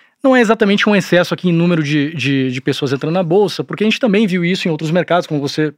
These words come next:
bem disse, nos Estados Unidos aconteceu a mesma coisa com o uso do auxílio emergencial, a pessoa física realmente ganhou bastante espaço lá, né? Mas aqui é um esforço que a B três,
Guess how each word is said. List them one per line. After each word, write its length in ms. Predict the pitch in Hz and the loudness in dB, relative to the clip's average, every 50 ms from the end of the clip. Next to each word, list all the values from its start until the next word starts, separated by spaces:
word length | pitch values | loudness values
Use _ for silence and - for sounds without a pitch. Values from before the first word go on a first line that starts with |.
| _ _ | _ _
bem 240 | - 147 143 165 165 | -4 -2 0 2 2
disse, 380 | 127 139 170 180 165 - - 135 | 2 2 2 2 0 0 0 -2
nos 80 | 139 131 | 0 0
Estados 180 | - 156 135 | 0 0 0
Unidos 160 | 135 147 156 | 0 0 -2
aconteceu 300 | 151 139 160 147 - 156 | -2 -4 -4 -4 -2 -2
a 40 | 143 | -2
mesma 260 | 139 165 165 151 139 | -2 -2 -2 -2 -4
coisa 280 | - - 156 160 147 139 | -2 -2 -2 -2 -2 -4
com 140 | 131 - 151 | -4 -4 -2
o 20 | |
uso 140 | 147 143 135 | -2 -2 -2
do 80 | 139 143 | -2 -4
auxílio 260 | 135 - - 147 143 | -4 -4 -4 -4 -2
emergencial, 560 | 139 131 127 139 139 - - 151 151 170 170 - - - - - - _ | -2 0 -2 -2 -2 -2 -2 0 0 -2 -2 -4 -10 -20 -20 -20 -20 _
a 20 | _ | _
pessoa 240 | - 143 - 156 | -6 -4 -2 -2
física 260 | - 147 147 147 - 156 | -2 -2 -4 -2 0 0
realmente 300 | 147 147 151 156 - 156 | 0 0 0 -2 -2 0
ganhou 260 | 151 147 147 160 156 - - - _ _ _ | 0 0 0 0 -2 -6 -12 -20 _ _ _
bastante 440 | 151 151 160 151 - - 160 165 165 | -2 -2 -2 -2 -2 -2 -2 -2 -2
espaço 440 | - - - 147 147 151 - - 151 | -4 -4 -2 -2 -2 -2 -2 -2 -2
lá, 200 | 135 123 107 113 | -2 -2 0 0
né? 160 | 131 143 151 - - - - - - - - - _ - _ _ | -2 -2 -2 -6 -12 -20 -20 -20 -20 -20 -20 -20 _ -20 _ _
Mas 180 | 175 185 185 | 0 0 2
aqui 240 | 208 196 - 202 226 | 0 -2 0 0 0
é 40 | 226 | 2
um 80 | 220 220 | 2 0
esforço 340 | 196 - - 196 202 196 - | -2 0 -2 -2 -2 0 0
que 60 | 202 | 0
a 40 | 185 | 0
B 160 | 151 180 185 | 2 2 0
três, 640 | 170 _ - 175 185 190 180 147 123 - - - | 0 _ 0 2 2 2 2 0 -2 -6 -10 -8